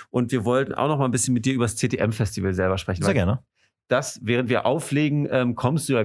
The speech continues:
Speaker 1: mehr oder weniger, äh, äh, während wir
Speaker 2: Grad
Speaker 1: auflegen.
Speaker 2: aufgewacht.
Speaker 1: Während wir hier quatschen sozusagen, kommst du ja gerade mehr oder weniger direkt vom C-T-M-Festival.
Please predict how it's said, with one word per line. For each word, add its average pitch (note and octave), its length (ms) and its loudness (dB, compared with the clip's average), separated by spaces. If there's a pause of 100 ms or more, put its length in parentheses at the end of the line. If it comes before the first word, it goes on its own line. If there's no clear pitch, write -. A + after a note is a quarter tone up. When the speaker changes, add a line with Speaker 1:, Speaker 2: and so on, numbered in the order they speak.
Speaker 1:
mehr A2+ 160 2
oder A2+ 140 0
weniger, A2 420 2
äh, A2+ 220 0
äh, - 80 -2
während G2+ 160 0
wir G#2 100 2
Speaker 2:
Grad C3 340 0
Speaker 1:
auflegen. A#2 120 0
Speaker 2:
aufgewacht. F#2+ 640 -2
Speaker 1:
Während B2 340 0
wir C3 120 2
hier B2+ 220 0
quatschen E3+ 480 -2
sozusagen, D3 380 0
kommst D#3 280 -2
du D3 60 -4
ja C3+ 100 2
gerade B2 380 0
mehr C3 200 2
oder B2 160 0
weniger B2 220 2
direkt A2+ 300 0
vom A#2+ 140 0
C-T-M-Festival. A#2 760 0